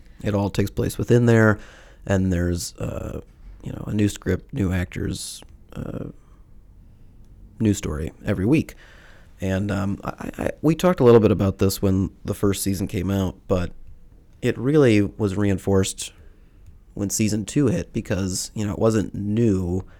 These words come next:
There are new episodes, there are new stories, but the, like, we understood what the format was gonna be. We understood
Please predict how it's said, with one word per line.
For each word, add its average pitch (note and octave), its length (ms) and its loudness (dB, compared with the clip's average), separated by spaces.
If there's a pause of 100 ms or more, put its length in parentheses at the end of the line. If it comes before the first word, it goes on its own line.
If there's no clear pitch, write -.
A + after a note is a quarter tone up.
(300)
There G#2 100 4
are F#2 60 2
new A2 240 4
episodes, G2 400 0
there G2+ 80 -4
are G2 40 -2
new F#2+ 100 -2
stories, F#2 300 0
but - 180 -8
the, - 180 -6
like, F#2 200 -4
we G2+ 120 0
understood F#2+ 340 -2
what F2 140 -4
the - 60 -10
format F#2+ 380 -2
was F#2 120 -8
gonna G2+ 160 -6
be. E2+ 240 -4
We E2 120 -4
understood E2 600 -6